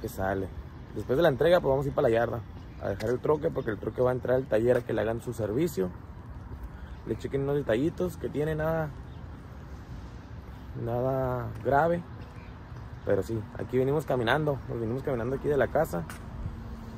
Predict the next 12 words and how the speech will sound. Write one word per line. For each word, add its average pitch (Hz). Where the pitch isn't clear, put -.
Chéquense, 98
allá 101
está -
el 110
rojito 110
parqueado. 95
Ahorita 101
vamos 107
a 98
pegarle 104
su 110
buena 107